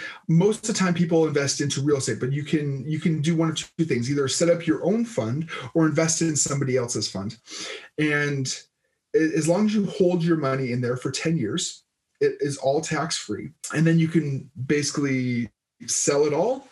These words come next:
buy another one, have it all grow, and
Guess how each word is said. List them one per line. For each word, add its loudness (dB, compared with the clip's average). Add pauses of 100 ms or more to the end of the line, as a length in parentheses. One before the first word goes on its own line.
(420)
buy 2
another 2
one, 0
have 0
it 0
all 2
grow, 0 (420)
and -2